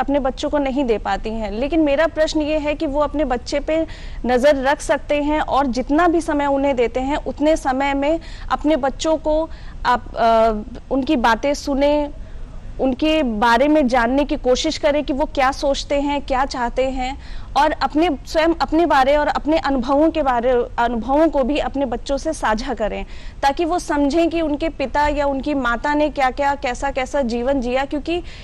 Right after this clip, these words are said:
ये सारी चीज़ें जो भी भूतकाल में उनके परिवार के साथ में हुई हैं, वो उनके अभिभावकों से ही उनके बच्चों में जाती हैं, अभिभावकों से ही बच्चे सीखते हैं।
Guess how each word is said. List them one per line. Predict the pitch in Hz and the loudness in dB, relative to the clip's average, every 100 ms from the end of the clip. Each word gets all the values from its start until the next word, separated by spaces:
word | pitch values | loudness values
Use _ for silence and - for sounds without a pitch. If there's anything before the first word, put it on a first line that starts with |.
| - 240 | -8 -2
ये | 262 359 | 0 2
सारी | 349 285 302 | 2 2 2
चीज़ें | 294 285 294 277 | 0 0 0 0
जो | 277 | 0
भी | 285 | 0
भूतकाल | 269 269 277 - 262 247 | 0 -2 -2 0 2 2
में | 269 | 0
उनके | 285 254 277 285 | 0 0 -2 -2
परिवार | 277 247 233 247 269 | -2 -2 2 2 2
के | 277 | -2
साथ | 277 247 | -2 -2
में | 254 277 | 0 0
हुई | 262 262 | 0 -2
हैं, | 269 294 | 0 0
वो | 277 294 | 0 0
उनके | - 269 269 | 0 -2 0
अभिभावकों | 302 247 247 233 220 302 | 0 0 -2 -2 -2 -2
से | 311 277 | -2 -2
ही | 247 320 | 0 0
उनके | 302 269 269 | 0 -2 -4
बच्चों | 247 - 240 | -4 -4 -4
में | 226 | -2
जाती | 208 185 214 | -4 -4 -6
हैं, | 196 202 190 - - - - | -6 -8 -8 -8 -8 -10 -4
अभिभावकों | 240 240 277 240 247 320 | -2 -2 -2 -2 -2 -2
से | 320 | -2
ही | 285 320 | 0 0
बच्चे | 269 - 294 | 0 -2 -4
सीखते | - 226 - 226 | -4 -6 -4 -6
हैं। | 214 190 | -4 -8